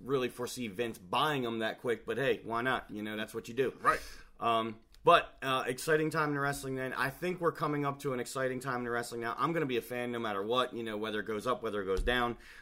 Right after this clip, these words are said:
Speaker 1: Uh, we love wrestling. That's why we do this.
Speaker 2: That's why we do this. Um,
Speaker 1: We're not right.
Speaker 2: we're not wrong.
Speaker 1: We're
Speaker 2: We're
Speaker 1: just
Speaker 2: just fans.
Speaker 1: fans. Ah.
Speaker 2: So I will say I, I'm very excited about it.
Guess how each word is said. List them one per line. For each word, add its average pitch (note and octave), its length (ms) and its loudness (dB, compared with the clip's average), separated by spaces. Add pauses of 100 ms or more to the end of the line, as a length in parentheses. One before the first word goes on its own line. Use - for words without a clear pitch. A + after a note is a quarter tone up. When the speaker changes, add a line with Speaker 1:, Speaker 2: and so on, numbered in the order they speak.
(140)
Speaker 1:
Uh, G2+ 240 0
we D#3+ 100 2
love D#3+ 240 8
wrestling. B2 300 4
That's A2+ 160 0
why B2+ 140 2
we B2+ 100 2
do D3+ 160 2
this. A#2 160 4
Speaker 2:
That's E3 160 6
why G#3 140 4
we F#3+ 100 4
do D#3+ 160 6
this. D3+ 340 2
Um, C3 360 4 (140)
Speaker 1:
We're D3+ 100 10
not A#3 200 12
right. E3 320 8 (140)
Speaker 2:
we're G#2+ 140 6
not C#3+ 200 8
wrong. A#2+ 340 4 (360)
Speaker 1:
We're D3+ 120 12
Speaker 2:
We're C#3 60 6
Speaker 1:
just D#3+ 200 10
Speaker 2:
just - 20 -4
fans. B2 500 8 (100)
Speaker 1:
fans. - 60 -14
Ah. C#3+ 560 8 (320)
Speaker 2:
So F3 400 6
I E3+ 140 4
will F#3+ 160 4
say F#3 120 2 (120)
I, D#3 180 4
I'm D#3 160 2
very D#3+ 300 6
excited C#3+ 420 2
about B2 380 2
it. B2 340 0